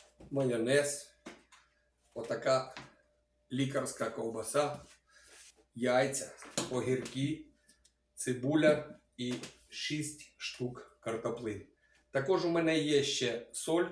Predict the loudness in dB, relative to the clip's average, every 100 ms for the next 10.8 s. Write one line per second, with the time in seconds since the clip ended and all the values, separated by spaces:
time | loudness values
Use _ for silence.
0 | -6 -16 -6 -6 -2 -2 -2 -4 -16 _
1 | -20 -20 -20 -20 -20 -20 _ _ _ -16
2 | -12 -10 -10 -12 -2 0 0 4 8 10
3 | 10 4 2 8 10 10 6 8 8 6
4 | -2 -20 _ _ -6 -4 -2 -4 -4 0
5 | 4 4 4 2 4 4 0 -6 -8 -4
6 | -4 0 0 4 4 4 2 2 2 -4
7 | -16 _ _ _ _ _ _ _ _ _
8 | _ _ -4 4 4 4 -6 -2 2 2
9 | 0 0 0 0 -2 0 2 0 0 -4
10 | -4 -4 -4 -4 -2 0 0 -2